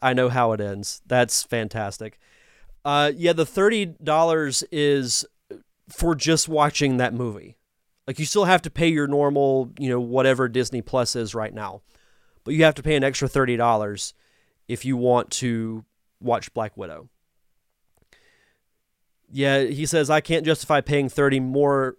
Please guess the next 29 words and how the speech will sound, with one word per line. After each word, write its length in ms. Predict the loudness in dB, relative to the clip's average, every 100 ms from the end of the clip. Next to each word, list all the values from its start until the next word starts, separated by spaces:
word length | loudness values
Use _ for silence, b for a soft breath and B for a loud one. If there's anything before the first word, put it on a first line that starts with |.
| -4
thirty 200 | -2 2
dollars 360 | 2 2 0 -4
more 280 | 2 2
money 400 | 2 0 -2 -8 -14 _ _ _
for 220 | -2 0
one 280 | 2 2 2
movie." 380 | -2 -4 -10 -18 _ _ _ _ _ _ _
And 180 | -2 4
then 220 | 4 2
Bill, 420 | 0 2 2 2 0
"Yeah, 280 | 0 0 0
the 100 | 0
thirty 360 | 0 2 2
they 120 | 2
are 80 | 0
charging 400 | 0 0 0 0
is 100 | -2
stupid. 420 | -2 -4 -4 -4
Who's 200 | -2 -2
paying 240 | 0 0 2
thirty 240 | 0 0
bucks 300 | 0 -2 -4
when 80 | 0
all 100 | 0
you 100 | 0
gotta 200 | -2 -2
do 200 | -4 -8
is 160 | -10 -12
wait?" 280 | -16 -16